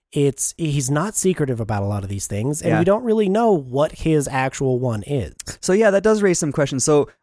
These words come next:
Speaker 2: I, I have suspended disbelief on the fact that he can use somebody else's totem when they're gone, because it, the, the main fact of the totem is that only you know how it feels and
Speaker 1: Right.
Speaker 2: reacts
Speaker 1: Right.
Speaker 2: in a certain ways, right?
Speaker 1: Right.
Speaker 2: At that point,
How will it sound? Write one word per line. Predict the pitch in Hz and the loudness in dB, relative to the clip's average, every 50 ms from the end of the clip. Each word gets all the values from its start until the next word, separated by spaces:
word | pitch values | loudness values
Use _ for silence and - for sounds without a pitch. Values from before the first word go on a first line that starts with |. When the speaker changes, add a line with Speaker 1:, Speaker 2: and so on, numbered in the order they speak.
| _ - | _ 0
Speaker 2:
I, | 151 165 180 196 202 - _ - - | 2 2 2 2 0 -4 _ -4 -2
I | 139 165 180 | 0 0 2
have | 190 196 180 156 | 2 0 0 0
suspended | - - 156 147 - - - 151 151 151 160 156 143 | -2 -4 -4 -4 -4 -4 -4 -2 0 0 0 0 0
disbelief | 151 147 - - 175 156 147 147 147 - | -2 -4 -2 -2 -2 0 2 0 0 0
on | 151 139 | -2 -4
the | 135 127 | -4 -4
fact | - 135 127 127 - - | -2 -2 -2 -2 -2 -2
that | 131 117 | -2 -2
he | 117 131 120 | 0 -2 -2
can | - 143 127 | -2 -2 -2
use | 117 113 117 120 123 123 | 0 2 2 2 2 0
somebody | - - 131 127 123 120 | 0 -2 0 0 2 2
else's | 120 117 120 - 127 117 | 2 0 0 -2 -6 -6
totem | - 127 120 117 120 131 131 135 131 | -2 0 0 0 0 0 -2 -4 -4
when | 117 117 110 107 104 | -4 -4 -2 -2 -2
they're | 107 107 110 104 104 104 | 0 0 0 0 0 -2
gone, | 101 - 101 104 98 95 92 92 92 95 107 110 - _ _ _ _ - | -4 -4 -4 -4 -4 -4 -4 -4 -4 -4 -4 -6 -10 _ _ _ _ -6
because | 131 123 - 135 123 113 - - _ _ _ - | -4 0 2 2 2 2 -2 -8 _ _ _ -6
it, | 139 117 | -4 0
the, | 127 127 123 123 - | 2 0 0 0 -2
the | - 131 | -2 0
main | 127 143 151 143 | 0 2 0 0
fact | - - 151 143 - - | 0 0 0 0 0 -2
of | 135 117 | -4 -4
the | 127 | -2
totem | - 156 143 139 131 120 | 0 0 0 2 2 0
is | 117 104 | 0 0
that | 120 117 110 - - _ _ _ _ - | 2 0 0 0 -4 _ _ _ _ -4
only | 131 127 127 127 | -2 0 0 0
you | 113 104 104 107 113 120 120 | -2 -2 -2 0 2 2 2
know | 117 117 110 | 2 0 0
how | 110 120 113 110 107 | 0 0 2 2 2
it | 104 - - _ _ _ _ _ _ _ _ _ _ _ _ _ - | 2 0 -2 _ _ _ _ _ _ _ _ _ _ _ _ _ -2
feels | 131 120 117 113 113 107 | 2 2 4 2 2 0
and | 113 107 | 0 0
Speaker 1:
Right. | 139 117 | 0 2
Speaker 2:
reacts | 104 107 107 104 101 95 92 - - | 2 0 0 0 0 -2 -2 0 2
Speaker 1:
Right. | 175 156 120 - | 2 2 2 0
Speaker 2:
in | - 127 | -4 -4
a | 113 | -4
certain | - - 120 87 104 104 | -2 -2 -2 -2 -2 -4
ways, | 104 101 92 90 92 110 | -4 -4 -4 -4 -4 -2
right? | 110 113 123 127 - | 0 0 0 0 0
Speaker 1:
Right. | - 165 131 - - | 0 0 0 0 -2
Speaker 2:
At | 131 113 | -4 0
that | - 143 143 - - | 2 0 0 0 -2
point, | - 165 156 135 123 - | -6 -4 -4 -4 -6 -8